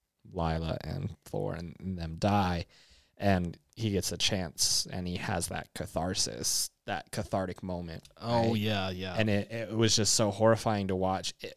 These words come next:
Speaker 1: it, like, you understood where it was coming from, but it made you feel so bad for Rocket because all of that pent-up rage and, uh, about someone that he had even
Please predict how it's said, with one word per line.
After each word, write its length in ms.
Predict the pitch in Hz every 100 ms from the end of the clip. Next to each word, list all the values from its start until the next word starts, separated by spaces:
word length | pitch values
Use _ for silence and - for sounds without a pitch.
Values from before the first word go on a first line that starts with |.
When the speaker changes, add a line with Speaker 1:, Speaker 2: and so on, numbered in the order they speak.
| -
Speaker 1:
it, 140 | -
like, 200 | - 127
you 160 | 123 123
understood 420 | 113 107 - 131
where 140 | 117 104
it 20 |
was 140 | 101
coming 320 | - 127 117
from, 260 | 104 110 101
but 160 | 95 -
it 180 | 87
made 220 | 98 98 95
you 80 |
feel 320 | 92 - 101 92
so 320 | - 95 85 -
bad 400 | 90 87 90 78
for 200 | - 101
Rocket 360 | 101 98 -
because 440 | - 107 - 101 95
all 180 | 95 92
of 100 | 90
that 260 | 90 -
pent-up 400 | - 101 - 98
rage 340 | 92 95 95 95
and, 220 | 92 87 - - -
uh, 140 | 98
about 560 | - 110 113 95 92 95 - - -
someone 440 | - - 113 110 104
that 120 | 107
he 180 | - 110
had 280 | 104 98 98
even 460 | 107 123 107 95